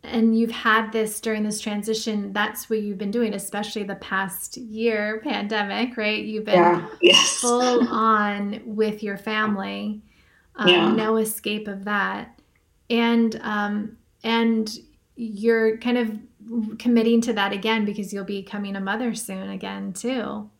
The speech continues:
Speaker 1: Um,
Speaker 2: Yep. <laughs>
Speaker 1: so I'm just, do you, are you feeling fulfilled in that role? What?
Speaker 2: I would say that I, I am fulfilled,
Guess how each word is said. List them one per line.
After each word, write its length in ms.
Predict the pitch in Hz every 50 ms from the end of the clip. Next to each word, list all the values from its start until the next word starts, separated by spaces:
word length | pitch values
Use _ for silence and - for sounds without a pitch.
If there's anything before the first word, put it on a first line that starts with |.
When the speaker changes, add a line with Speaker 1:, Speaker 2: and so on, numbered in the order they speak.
| _ -
Speaker 1:
Um, 220 | 214 214 208 -
Speaker 2:
Yep. 280 | - - - - - - - - -
<laughs> 220 | 190 196 - - 208 180 -
Speaker 1:
so 460 | 262 254 - 247 247 240 233 233 -
I'm 160 | 240 247 254
just, 300 | 240 277 285 277 - - - - _ _ _ 427 - 240
do 160 | 214 233 240
you, 120 | 247 254 247 247
are 160 | - - 233
you 240 | 240 233 233 240 247
feeling 460 | 233 - - 233 240 240 240 240 240
fulfilled 460 | 233 240 220 220 - 233 220 220 220 214
in 140 | 196 190 185
that 280 | 185 185 185 - - 247
role? 420 | 269 285 302 311 330 349 349 - _ _ _ _ _ _ _ _ _ _ _ _ _ _ _ _ _ _ _ - _ _ _ _ _ _ _
What? 360 | - 226 220 220 220 220 - - _ _ _ _ _ _ _ _ _ _ _ _ _ _ _ _ _ _ _ _ _ _ _ _ _ _ _ _ _ - - - - - - - - _ _ _ _ _ _ -
Speaker 2:
I 140 | 220 240 269
would 200 | 294 339 349 349
say 280 | - - 254 247 247
that 120 | 226 240 226
I, 320 | 214 196 180 - - - - _ _ _
I 220 | 202 214 214 - -
am 280 | - 202 208 226 240 240
fulfilled, 760 | 240 - 220 214 - - 196 185 180 185 196 220 254 254 -